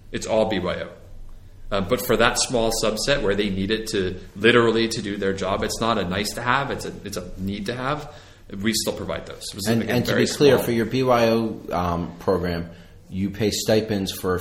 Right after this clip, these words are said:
Speaker 2: fair amount of them, and then there's a set of them you don't, depending, I, I think.
Speaker 1: We don't. So we don't do stipends. So we have either
Speaker 2: Uh, service.
Speaker 1: either
Speaker 2: I'm sorry. I, stipend's the wrong word in
Speaker 1: Yeah.
Speaker 2: your case.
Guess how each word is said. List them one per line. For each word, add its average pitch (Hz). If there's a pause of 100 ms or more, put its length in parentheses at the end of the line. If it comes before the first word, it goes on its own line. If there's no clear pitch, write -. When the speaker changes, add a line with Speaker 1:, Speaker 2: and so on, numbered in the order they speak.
(100)
Speaker 2:
fair 98
amount 90
of 85
them, 87
and 87
then 87
there's 85
a 80
set 85
of 82
them 85
you 82
don't, 80
depending, 85
I, 78
I -
think. 90 (220)
Speaker 1:
We 113
don't. 120
So -
we 107
don't 135
do 131
stipends. -
So 113
we 104
have 107
either 95 (240)
Speaker 2:
Uh, 107
service. 139
Speaker 1:
either 135
Speaker 2:
I'm 117
sorry. 107
I, 95
stipend's 104
the -
wrong 90
word 82
in -
Speaker 1:
Yeah. 92
Speaker 2:
your 110
case. -